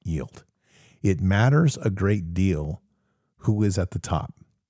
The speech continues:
Consequently, it is not surprising that the workers in the hive pay close attention to the queen's ability to propagate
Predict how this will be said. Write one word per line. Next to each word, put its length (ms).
Consequently, 840
it 100
is 160
not 280
surprising 640
that 120
the 100
workers 720
in 240
the 100
hive 560
pay 260
close 420
attention 640
to 100
the 80
queen's 500
ability 540
to 140
propagate 840